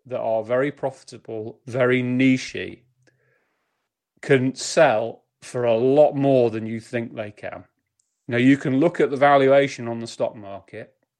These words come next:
and that's not the same as the value to an acquirer.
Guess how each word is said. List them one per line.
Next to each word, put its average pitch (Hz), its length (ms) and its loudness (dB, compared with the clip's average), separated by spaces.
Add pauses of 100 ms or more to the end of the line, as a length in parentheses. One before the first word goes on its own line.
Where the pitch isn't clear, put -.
(960)
and 120 680 -2 (1400)
that's - 300 -4
not 147 260 2
the 156 60 -4
same 143 420 4
as 113 140 -12
the 117 80 -12
value 120 560 -4
to 113 260 -14
an 110 80 -14
acquirer. 107 680 -8